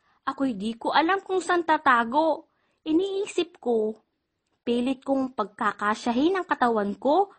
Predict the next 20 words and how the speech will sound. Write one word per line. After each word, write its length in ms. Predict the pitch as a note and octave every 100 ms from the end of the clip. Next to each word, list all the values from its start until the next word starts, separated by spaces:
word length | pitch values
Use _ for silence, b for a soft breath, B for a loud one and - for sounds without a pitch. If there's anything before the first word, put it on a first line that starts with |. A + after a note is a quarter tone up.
| b b b b
sa 160 | - B3+
drawer. 560 | A3+ G#3+ G3+ A3+ E4 F4+ _ _ _ _ _ _ _ -
Ano 160 | F#4 G#4
kaya 320 | G4 F#4 E4+ E4+
kung 400 | D#4+ D#4 D#4 - -
magpatay-patayan 1040 | B3 - B3 A#3+ A#3+ A#3+ A3+ A3 A3 G#3+ F#3+
ako? 320 | F#3+ F#3 F#3 _ _ _ _ _ _ _
Kahit 480 | E4 E4 F4 G4 F4+
iniisip 560 | F#4 F4 F4+ - E4
ko 80 | D#4+
iyon 320 | E4 D#4+ F4+
ay 160 | F#4 F4+
pumasok 560 | D#4 B3+ B3 B3+ E4 D4+
naman 320 | D4+ F4 F#4
ang 240 | E4+ E4
kalaban. 720 | - C4+ C4 B3 D#4 F4 F4+ _ _ _ _ _ -
Tila 340 | B3 A#3+ C4+
para 380 | - C4 C#4 C4+
akong 240 | D4+ D4
invisible, 880 | C#4+ C4+ B3 C4+ - B3+ D4+ E4 F4